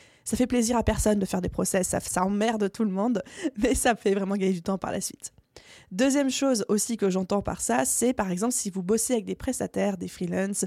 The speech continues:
des collaborateurs, et cetera, de passer du temps à faire vos briefs. Plus votre brief va être clair, détaillé et complet, plus la personne, elle va pouvoir travailler efficacement avec vous. Alors que si vous avez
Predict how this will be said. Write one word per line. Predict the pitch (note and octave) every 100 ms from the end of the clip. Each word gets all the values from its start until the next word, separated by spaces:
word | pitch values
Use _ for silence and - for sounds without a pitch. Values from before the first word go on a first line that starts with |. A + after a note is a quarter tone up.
| - - -
des | F#3+ A3
collaborateurs, | A3 F#3 F3+ F3+ - A3
et | G#3
cetera, | G3 - F3+ G#3 - - - F#3
de | A3+ B3
passer | - B3 A#3+ - A#3+ A3
du | G#3
temps | - G3 G3+ -
à | F3+
faire | - F3+ F3+ F#3
vos | F3
briefs. | E3+ F#3 - _
Plus | - C4+ C#4+
votre | A3 - G#3
brief | F3+ F#3 A#3 - - -
va | F3+
être | - F3+
clair, | - - A3+ A3+ - - - -
détaillé | E3+ A3 A#3 A3 G3+ G3+ G#3+ F3
et |
complet, | - G3+ G3+ G3+ B3+ - -
plus | - C4+
la | G#3
personne, | G3 - A3 A#3
elle | G3
va | F#3
pouvoir | - F#3 G3
travailler | - F#3 F3 G3 -
efficacement | G3 F#3 G3+ - G3
avec | E3+ E3+
vous. | - - - -
Alors | G3 F#3+
que | G#3+
si | - C#4
vous | A3
avez | F#3+ G3